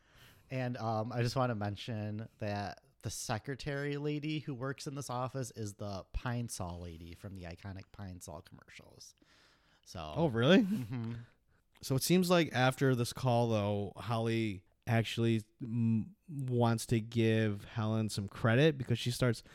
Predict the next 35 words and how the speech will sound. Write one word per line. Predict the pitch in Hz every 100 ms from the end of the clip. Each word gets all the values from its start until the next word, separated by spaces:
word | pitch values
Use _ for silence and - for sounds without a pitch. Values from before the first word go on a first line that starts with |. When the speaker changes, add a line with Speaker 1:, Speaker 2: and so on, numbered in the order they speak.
| - - -
Speaker 2:
watching | 117 110 117 123 - 117
her | 117 113
old, | 110 110 110 - _ -
uh, | 110 101 95 101 202 _ _ _ -
an | 120
old | 123 113
video | 123 127 117
of |
her | 110
testifying | - - 127 - - 110 107 104 101
against | 107 107 -
the, | 107 - - _ - -
the | 120
killer | - 127 117
from | 117 104
earlier | 156 202 196 120 98 98 101 110 _ _ _ -
and | 123 123 120 113 -
saying | - - 131 123 123 120
how, | 107 127 120 113 113 110 107 - _ - -
you | 135 131
know, | 123
he's | 120 139 117
not | 131 135 110
really | 127 131 127 113
insane | 117 - - 165 165 160
because | 147 - 113
when | 123 127
you're | 123 117
insane, | 113 - 131 135 131 123
you | 117
hear | 110 120
voices | 113 117 117 113 110
from | 107 104
both | 117 120 123
ears. | 139 139 147 151